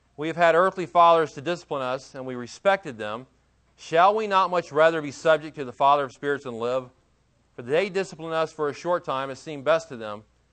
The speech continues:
but He disciplines us for our good, so that we may share His holiness.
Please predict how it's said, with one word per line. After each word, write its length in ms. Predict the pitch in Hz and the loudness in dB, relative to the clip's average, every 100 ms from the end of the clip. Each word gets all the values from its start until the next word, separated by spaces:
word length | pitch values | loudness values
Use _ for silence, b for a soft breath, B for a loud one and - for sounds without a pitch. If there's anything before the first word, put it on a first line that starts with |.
| _ _ _ - | _ _ _ -10
but 120 | 135 | -6
He 200 | 175 208 | -6 -4
disciplines 420 | 190 151 165 143 | -4 -6 -8 -2
us 160 | 151 147 | -2 0
for 160 | 147 | -2
our 140 | 139 123 | 0 0
good, 340 | 131 135 120 | -4 -4 -6
so 180 | - 135 | -8 -6
that 100 | 135 | -6
we 120 | 135 | -8
may 180 | 131 123 | -8 -8
share 300 | - 151 143 | -6 -4 -2
His 140 | - | -4
holiness. 560 | 139 151 127 101 98 | -6 -6 -6 -10 -14